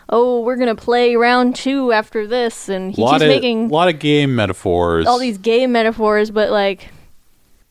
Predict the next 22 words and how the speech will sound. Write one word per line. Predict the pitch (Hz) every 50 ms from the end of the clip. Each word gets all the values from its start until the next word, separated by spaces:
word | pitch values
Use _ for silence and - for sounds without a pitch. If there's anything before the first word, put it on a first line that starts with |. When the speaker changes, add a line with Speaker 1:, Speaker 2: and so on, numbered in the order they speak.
| _ _ _ _ _ _ _ _ _ _ _
Speaker 1:
so | _ - - 226 233
the | 233 233 208 240
whole | 233 247 233
reason | 214 220 233 247 254 226 240 226
he's | 247 220 262 214 208 196
doing | 185 196 220 233 233 226 214
everything, | 202 190 185 196 190 214 - 202 185 180 180 180 180 190 220 - _ _ _ _ _ _ _ _ _ _ _ _ _ _ _ _
he | - - 240
tells | 226 - 311 330 349 320
all | 294 262 247 247 233
of | 220 202 190
the | 214 202
guys | 208 208 202 214 208 208 220
that | 208 190 190
he, | 214 - 214 220
like, | 202 185 175 - -
recruits | 196 190 - - - 262 254 208 185 190 - - - - - _ _ _ _ _ _ _ _ -
that | - 196
he's | 190 202 -
trying | - - 226 220 214 208
to | 208 208
make | 202 202 202 196 190 185 - - - -